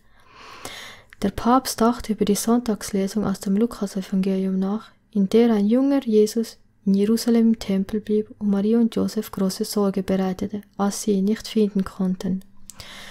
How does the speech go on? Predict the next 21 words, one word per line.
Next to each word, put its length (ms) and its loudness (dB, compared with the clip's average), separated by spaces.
Für 240 0
diese 320 6
kleine 520 4
Eskapade 920 -2
musste 320 4
Jesus 420 4
wahrscheinlich 500 2
seine 260 0
Eltern 400 0
um 140 0
Vergebung 580 2
bitten, 440 -4
schlug 360 -2
der 100 -2
Papst 480 -6
vor. 280 -6
Das 300 0
Evangelium 720 2
sagt 400 -4
das 180 -4
nicht, 340 -4